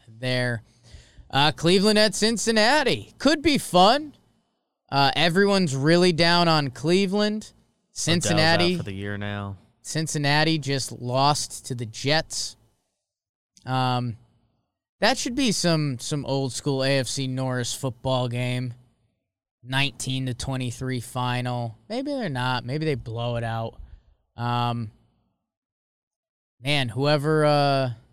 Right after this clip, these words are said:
Speaker 1: ah, if Cincy loses, they're still five and four.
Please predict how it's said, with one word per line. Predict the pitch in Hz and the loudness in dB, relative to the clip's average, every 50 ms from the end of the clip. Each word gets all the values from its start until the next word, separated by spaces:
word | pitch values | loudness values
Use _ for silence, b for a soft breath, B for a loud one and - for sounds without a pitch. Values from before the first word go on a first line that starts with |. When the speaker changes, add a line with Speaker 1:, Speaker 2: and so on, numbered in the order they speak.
| _ _ _ _ _ _ _ _ _ _ _ _ _ _ _ _ _ _ _ _ _ _ _ _ _ _ _ _ _ _ _ _ _ - | _ _ _ _ _ _ _ _ _ _ _ _ _ _ _ _ _ _ _ _ _ _ _ _ _ _ _ _ _ _ _ _ _ -6
Speaker 1:
ah, | 302 311 339 330 311 302 285 - | -2 0 2 2 4 2 0 0
if | - 214 214 | -2 -4 -2
Cincy | - - 269 269 226 - 233 214 | -2 -2 -2 -2 -2 -2 -2 0
loses, | 185 180 185 190 165 165 151 135 | 2 4 4 2 2 0 -2 0
they're | 151 147 143 | 0 0 -2
still | - - 151 135 | -2 -4 -4 -6
five | - - 131 131 131 131 120 | -4 -2 -2 0 0 0 -2
and | 123 117 | -4 -8
four. | - - - 123 123 120 120 120 120 117 107 | -10 -10 -8 -6 -4 -4 -4 -4 -4 -6 -8